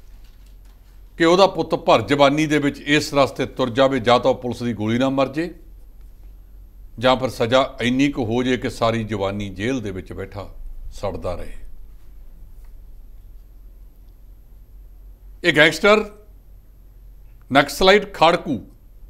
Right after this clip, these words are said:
ਪੈਦਾ ਕਿਹਨੇ ਕੀਤੇ? ਮੈਨੂੰ ਅੱਜ ਤੱਕ ਉਹ ਗੱਲ ਕੰਨਾਂ 'ਚ ਕੂਕਦੀ ਹੈ, ਜਦੋਂ ਸਾਬਕਾ ਮੁੱਖ ਮੰਤਰੀ ਸਰਦਾਰ ਪ੍ਰਕਾਸ਼ ਸਿੰਘ ਬਾਦਲ ਨੇ ਕਿਹਾ ਸੀ ਉੱਨੀ ਸੌ ਛਿਆਨਵੇਂ 'ਚ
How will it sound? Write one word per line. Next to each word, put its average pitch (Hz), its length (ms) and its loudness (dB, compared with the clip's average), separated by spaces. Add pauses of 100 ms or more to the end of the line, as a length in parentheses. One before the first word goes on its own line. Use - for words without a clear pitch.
(260)
ਪੈਦਾ 151 240 0
ਕਿਹਨੇ 180 240 -12
ਕੀਤੇ? - 320 -18 (2500)
ਮੈਨੂੰ 143 320 -2
ਅੱਜ 165 140 2
ਤੱਕ 185 240 -4
ਉਹ 185 80 2
ਗੱਲ 151 440 -2 (100)
ਕੰਨਾਂ 151 260 2
'ਚ 143 120 -8 (340)
ਕੂਕਦੀ 165 540 2
ਹੈ, 98 320 2 (1120)
ਜਦੋਂ 127 200 -2
ਸਾਬਕਾ 117 420 0
ਮੁੱਖ 110 260 -8
ਮੰਤਰੀ 110 300 -6
ਸਰਦਾਰ 107 320 -4
ਪ੍ਰਕਾਸ਼ 101 380 -8
ਸਿੰਘ 113 140 -10
ਬਾਦਲ 98 320 -4
ਨੇ 104 80 -8
ਕਿਹਾ 117 240 -6
ਸੀ 135 140 -8 (120)
ਉੱਨੀ 131 240 0
ਸੌ 123 140 -6
ਛਿਆਨਵੇਂ 90 420 -10
'ਚ - 160 -20